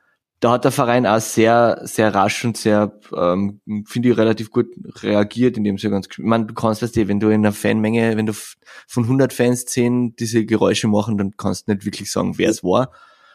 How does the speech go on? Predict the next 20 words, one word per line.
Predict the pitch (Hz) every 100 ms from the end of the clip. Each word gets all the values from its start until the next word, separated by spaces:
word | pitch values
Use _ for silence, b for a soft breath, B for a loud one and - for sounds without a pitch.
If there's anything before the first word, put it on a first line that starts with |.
| _ -
Das | 104
ist | 113 104
auch | 107
mit | 107
Kameras | - 104 110 110 104
wahrscheinlich | 107 - 107 104
schwer | - 98 98 104 98 92
nachzuvollziehen. | 95 87 90 - 107 107 - 95
Also | 101 120
ich, | 120 104 104
da | 113
hoffe | 127 127
ich | 98
auch | 110
noch | 117
immer | 123 117
ein |
bisschen | - 120 110
auf | 98
den | 107 104